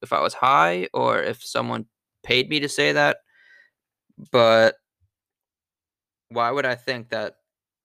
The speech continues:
the Toronto Maple Leafs would win the cup when they haven't since nineteen sixty-seven, and they are the Toronto Maple Leafs?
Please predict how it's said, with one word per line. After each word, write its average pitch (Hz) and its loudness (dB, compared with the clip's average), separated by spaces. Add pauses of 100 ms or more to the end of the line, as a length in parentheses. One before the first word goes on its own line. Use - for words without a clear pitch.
(120)
the 113 -8
Toronto 120 -4
Maple 117 -6
Leafs 101 -8
would 110 -10
win 104 -6
the 110 -8
cup 110 -2
when 98 -10
they 95 -6
haven't 110 0
since - -12
nineteen 107 -6
sixty-seven, 110 2
and 107 2
they 110 4
are 110 4
the 107 2
Toronto 110 0
Maple 113 0
Leafs? - -6